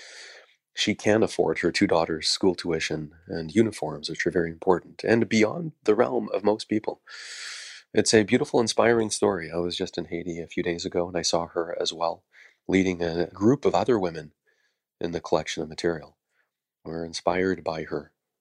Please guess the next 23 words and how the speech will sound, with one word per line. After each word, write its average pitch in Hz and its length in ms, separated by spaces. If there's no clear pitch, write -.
and 80 340
we 82 140
continue 82 360
to 85 80
work 85 300
for - 320
her 95 300
and 78 160
other 85 200
women 85 220
like 82 240
her, - 320
providing 85 460
an 80 60
opportunity 82 580
for - 160
women 85 240
to 80 60
have - 180
power 82 320
in 78 80
the 78 40
family. 80 420